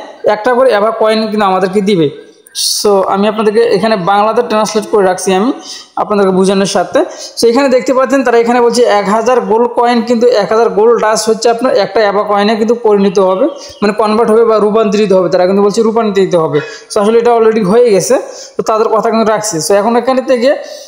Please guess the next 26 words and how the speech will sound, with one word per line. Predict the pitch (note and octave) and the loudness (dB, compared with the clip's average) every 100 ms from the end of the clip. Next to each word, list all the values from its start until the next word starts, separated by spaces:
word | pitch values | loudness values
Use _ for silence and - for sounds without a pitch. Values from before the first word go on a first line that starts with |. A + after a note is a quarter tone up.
| - | -10
আবার | - G3 A#3 B3 | -2 0 0 0
এখনও | - G#3+ - B3+ | 0 -2 0 -2
কিন্তু | B3+ B3+ | 0 0
আপনি | A#3 B3+ | 0 0
income | B3+ C4+ A#3 | 0 0 0
করতে | A#3+ A#3+ | -2 -2
পারবেন। | G3+ E3+ D3 C#3 - - - | -2 -2 -2 -6 -10 -18 -6
So, | A3 | -2
ইনকামটা | A3+ C4 B3 B3+ | 0 0 0 0
এখন | B3+ | 0
করতে | A#3+ A#3+ B3+ | -2 0 0
হলে | A#3+ | 2
অবশ্যই | A#3 B3 | 0 0
আপনাকে | A3 A#3+ A#3+ G#3+ | -2 2 2 2
staking | - B3 A#3+ | 0 0 0
করতে | A3 G#3+ A3 | 0 0 2
হবে। | G#3+ | 2
ওই | A3+ | 2
আমি | A3+ A3+ | 2 2
বললাম | G3 G3+ A3 G#3 | 2 2 0 0
যে | |
আপনি | G#3+ G3+ | 0 0
ভুল | F#3 F#3+ G#3 | 0 0 2
করেও | A3 A#3 | 2 2
কিন্তু | A3+ - | 2 0
এখানে | G3 A#3+ | 0 0